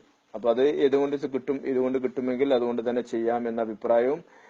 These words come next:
അവിടെ രേഖപ്പെടുത്തിയിട്ടുണ്ട്. അപ്പൊ ചുരുക്കത്തില് എപ്പോഴെങ്കിലും എവിടെന്നെങ്കിലും നമ്മൾ കേൾക്കും നജസാണെങ്കിലും പറ്റൂലോ എന്ന്. അത് പറ്റൂല എന്ന് പറഞ്ഞ് എന്താക്കണ്ട, ഒച്ചയും വിളിയും തിരക്കുണ്ടാക്കേണ്ട ഒരു ആവശ്യമില്ല. കാരണം ഇങ്ങനെ ഒരു ഫത്വ ഇബ്നു ഹജർ റഹ്മത്തുള്ളാഹി അലൈഹി തങ്ങളുടെ അവിടെ വന്നിട്ടുണ്ട്.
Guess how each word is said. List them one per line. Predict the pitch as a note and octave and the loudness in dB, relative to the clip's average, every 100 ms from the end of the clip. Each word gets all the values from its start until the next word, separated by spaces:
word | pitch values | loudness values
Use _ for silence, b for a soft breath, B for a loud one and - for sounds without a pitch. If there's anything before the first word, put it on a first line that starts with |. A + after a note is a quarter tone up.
| B B | B B
അവിടെ | C#3 C#3 D3 F3+ C#3+ | 2 4 4 4 6
രേഖപ്പെടുത്തിയിട്ടുണ്ട്. | B2+ B2 A#2 A2+ G#2+ A2 G#2+ F#2+ F2 | 6 6 2 0 0 -2 -2 -4 -6
അപ്പൊ | A2 C3 | -4 -4
ചുരുക്കത്തില് | C#3 C3 D3 C#3 E3 | -2 0 0 2 0
എപ്പോഴെങ്കിലും | F#3 - B2+ C3+ C3 C#3+ D#3 D3+ - D3 | 0 2 0 0 -2 0 0 -2 -2 -2
എവിടെന്നെങ്കിലും | B2+ C#3 D3 D3+ E3+ | -2 -2 -4 -4 -4
നമ്മൾ | D#3 E3 | -2 -4
കേൾക്കും | D#3 C3+ C3+ C3 D3+ B2 | -2 0 0 -2 -4 -4
നജസാണെങ്കിലും | B2+ A#2+ B2 C#3+ C3+ C3+ C3+ C#3+ | -6 -8 -2 -2 0 -2 -4 -2
പറ്റൂലോ | C3 G#2+ B2 B2+ B2+ | -2 -2 0 4 4
എന്ന്. | A2+ - B B B | 2 -6 B B B
അത് | D3 | 2
പറ്റൂല | D3 D3 D3+ | 2 2 4
എന്ന് | D#3 D#3+ D#3+ | 6 6 4
പറഞ്ഞ് | D3+ C#3+ | 2 2
എന്താക്കണ്ട, | C#3+ C#3+ C3+ C3+ C3+ | 2 0 0 0 0
ഒച്ചയും | C3 A#2 - E3+ E3 | 0 -2 -4 -4 -2
വിളിയും | D#3 | -2
തിരക്കുണ്ടാക്കേണ്ട | D3+ C3+ B2+ C3+ C3 C#3 C#3 | 0 0 0 0 0 0 2
ഒരു | C#3 | 4
ആവശ്യമില്ല. | B2 B2 C#3 C3 C3+ | 4 2 -4 -2 -2
കാരണം | C3 B2 | 2 2
ഇങ്ങനെ | B2+ B2+ | 2 -2
ഒരു | C3 | -4
ഫത്വ | C3 B2+ C3+ | -4 -4 -2
ഇബ്നു | C3 C3 | -2 -2
ഹജർ | B2+ | -2
റഹ്മത്തുള്ളാഹി | B2+ B2 A#2 A#2 A#2 A#2 | -2 -2 -4 -2 0 0
അലൈഹി | A2+ A#2 | 0 -2
തങ്ങളുടെ | A2+ A#2 | -2 0
അവിടെ | A2+ A2+ | 0 2
വന്നിട്ടുണ്ട്. | A2 A2+ B2+ B2 B2+ | 0 0 -2 -2 -2